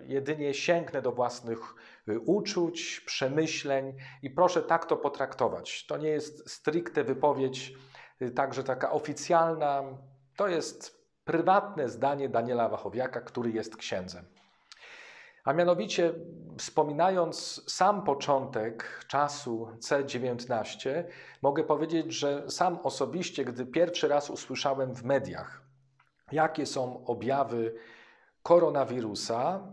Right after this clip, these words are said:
to miałem wrażenie, że ja je wszystkie przechodzę. Tylko z biegiem czasu zastanawiałem się nad tym, jak rzeczywiście ten wirus działa na organizm ludzki.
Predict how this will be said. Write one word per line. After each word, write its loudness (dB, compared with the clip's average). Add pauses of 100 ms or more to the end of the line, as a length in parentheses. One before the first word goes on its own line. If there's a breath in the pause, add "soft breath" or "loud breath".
(180)
to 0
miałem 6
wrażenie, 2
że -2
ja 4
je 0
wszystkie -4
przechodzę. -4 (1200 loud breath)
Tylko 0
z -6
biegiem 2
czasu 0
zastanawiałem 2
się -4
nad -4
tym, -6
jak -2
rzeczywiście 0 (100)
ten 0 (120)
wirus 0
działa 4
na 0
organizm -2
ludzki. -4